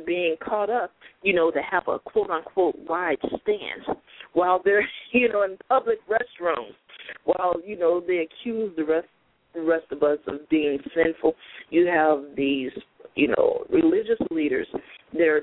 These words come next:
being caught with their hand in a cookie jar. And all of these different things,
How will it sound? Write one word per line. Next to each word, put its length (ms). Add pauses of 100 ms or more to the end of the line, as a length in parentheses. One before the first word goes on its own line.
being 300 (140)
caught 380
with 140
their 160
hand 360
in 120
a 60
cookie 400
jar. 260 (520)
And 360 (960)
all 220
of 80
these 240
different 340
things, 260